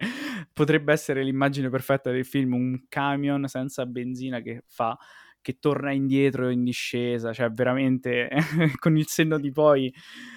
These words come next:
eh, mi permetterei di fare questo volo, perché, soprattutto perché Licorice Pizza,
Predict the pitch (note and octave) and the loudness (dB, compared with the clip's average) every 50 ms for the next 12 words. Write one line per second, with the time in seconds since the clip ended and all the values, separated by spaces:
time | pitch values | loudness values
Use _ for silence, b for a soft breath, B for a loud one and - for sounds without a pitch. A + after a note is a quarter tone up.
0 | B B B - D3+ C#3+ C#3 C#3 C#3 C#3 C3+ C3+ C#3 C#3+ C#3+ C#3 C#3 C#3 C3 C#3+ | B B B -6 -4 -2 -2 0 0 0 -2 -2 -2 -2 -2 -2 -2 -2 0 0
1 | C#3 C3+ C#3 C#3+ C#3+ - D3 D3 D3 C#3+ B2+ - C3+ C3 B2 B2+ A#2+ - - - | -2 -2 -2 -6 -4 -2 -2 -2 -2 -2 0 0 0 0 0 -2 -4 -4 -4 -4
2 | C3+ C3 C3+ B2+ A#2+ A2+ A2+ A2+ G#2+ - A#2+ A#2 A#2 - _ _ _ _ _ _ | 0 0 2 2 2 0 -2 -4 -6 -6 -8 -8 -8 -8 _ _ _ _ _ _
3 | _ _ _ _ _ - - - D#3+ C#3 F3+ F#3 F3+ - - F#3 F3+ - - C#3 | _ _ _ _ _ -14 -4 -4 2 2 2 2 2 0 -2 -2 0 0 0 0
4 | B2 A#2+ A#2 - C#3 B2+ B2 - D3+ C#3 D3 C#3 D3 D3 D3 D3+ - - _ C#3+ | 2 0 0 -2 -2 -2 -2 0 2 2 2 4 4 2 2 2 -2 -6 _ -4
5 | C3+ B2+ - - - - C#3+ D3 D#3+ - - | -4 -4 -4 -8 -4 -2 -2 -2 -2 -4 -6